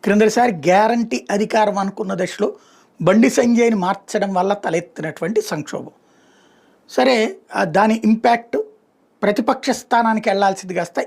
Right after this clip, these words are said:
ఎనిమిది స్థానాలతో సరిపెట్టుకోవాల్సి వచ్చింది. ఆ పరిస్థితిని చక్కదిద్దుకుని, ఆ, కిర-, ఏది కి-, కిషన్ రెడ్డి సెట్ చేయడానికి కొంత టైమ్ పట్టింది. ఫైనల్గా ఎనిమిది పార్లమెంట్ స్థానాలు గెలవడం ద్వారా అధికార పక్షంతో సమానంగా తెలంగాణ రాష్ట్ర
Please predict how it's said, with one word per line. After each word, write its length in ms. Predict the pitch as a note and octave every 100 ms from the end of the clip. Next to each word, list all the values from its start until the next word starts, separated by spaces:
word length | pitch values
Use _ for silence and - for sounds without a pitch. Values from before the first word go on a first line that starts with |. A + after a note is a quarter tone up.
| G3
ఎనిమిది 280 | G3+ G#3 G3+
స్థానాలతో 540 | - F#3 F#3+ E3 A3
సరిపెట్టుకోవాల్సి 720 | - D#3+ E3 - D3+ C#3 -
వచ్చింది. 340 | D3 - D3+ _ _ _ _ _ _ _ G#3+
ఆ 100 | A#3
పరిస్థితిని 540 | B3 A#3+ C4+ A#3 B3
చక్కదిద్దుకుని, 840 | A3+ - A3+ A3+ F#3 A3 A3 - - _ _ _ -
ఆ, 80 | F#3+
కిర-, 420 | F#3 G#3 G#3 F#3+
ఏది 360 | F#3 F#3+ G3+ G#3
కి-, 680 | G#3 G3+ F#3+ F3+ E3+ _ -
కిషన్ 320 | - A3+ G#3
రెడ్డి 260 | G3 G4 - - _ -
సెట్ 300 | A#3 A3 B3
చేయడానికి 300 | A3+ A3 -
కొంత 180 | G3 E3+
టైమ్ 240 | F#3 G3+ G3+
పట్టింది. 380 | G3 G#3 A3 - - _ _
ఫైనల్గా 340 | B3 C4 C4+ C4
ఎనిమిది 320 | A3 A3 A3
పార్లమెంట్ 480 | A3 G#3 A3+ A3+ A3
స్థానాలు 360 | - G#3 G3+
గెలవడం 380 | F#3+ G3 F#3+ F#3+
ద్వారా 260 | F3+ F#3+ - - _ _ -
అధికార 360 | F#3+ A#3 B3 A#3
పక్షంతో 480 | A3+ - A#3 G#3+
సమానంగా 520 | G3 G3+ G3+ G#3+ G#3+ - _ -
తెలంగాణ 400 | G3+ A3 G#3+ G#3+
రాష్ట్ర 280 | F#3+ -